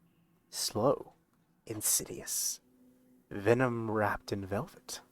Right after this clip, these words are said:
Go to it, my contestants. Go, and quickly. For night falls even here below the earth.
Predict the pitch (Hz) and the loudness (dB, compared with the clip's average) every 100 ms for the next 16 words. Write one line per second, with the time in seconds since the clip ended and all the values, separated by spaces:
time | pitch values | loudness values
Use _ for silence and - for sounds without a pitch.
0 | _ _ _ _ _ _ _ - - - | _ _ _ _ _ _ _ -20 -20 4
1 | 233 269 - 117 104 101 98 143 - - | 6 8 8 6 6 0 -4 -8 -10 -14
2 | - - _ _ _ _ _ _ _ - | -14 -14 _ _ _ _ _ _ _ 8
3 | 131 110 95 - - 123 - - - - | 10 10 6 -2 -6 -6 -6 -8 -10 -12
4 | _ _ - - - - _ _ - - | _ _ -20 -20 -20 -20 _ _ -16 8
5 | 123 120 180 226 - - 110 - - - | 10 12 8 6 0 2 2 0 -6 -6
6 | - 131 127 110 - 117 107 104 101 101 | -2 0 0 0 2 4 4 6 4 6
7 | 98 98 - 87 - - - | 4 2 -4 -8 -10 -18 -20